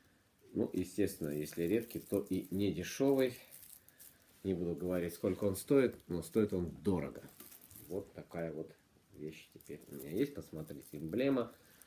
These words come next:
Динамовская деха красного, весьма противного цвета. Э,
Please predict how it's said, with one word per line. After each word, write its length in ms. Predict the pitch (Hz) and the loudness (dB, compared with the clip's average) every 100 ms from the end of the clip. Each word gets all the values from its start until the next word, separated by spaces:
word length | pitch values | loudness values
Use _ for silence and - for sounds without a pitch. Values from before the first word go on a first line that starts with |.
| - _ | -20 _
Динамовская 680 | - 82 85 80 78 - 85 | -6 -2 0 -2 -4 -2 -2
деха 340 | 76 87 82 - | 0 0 -2 -6
красного, 640 | - 85 80 - 76 78 - _ _ _ _ _ _ _ _ - | -4 -2 -2 -6 -6 -8 -14 _ _ _ _ _ _ _ _ -18
весьма 560 | - 73 85 - 82 80 - - | -10 -8 -6 -4 -4 -4 -10 -2
противного 640 | 98 95 - 87 80 76 | 2 2 2 0 0 -2
цвета. 600 | - - 120 160 143 104 - - _ _ _ _ _ _ _ | -2 4 8 8 6 0 -4 -20 _ _ _ _ _ _ _
Э, 580 | 90 87 87 85 82 80 | -4 -2 0 0 0 -2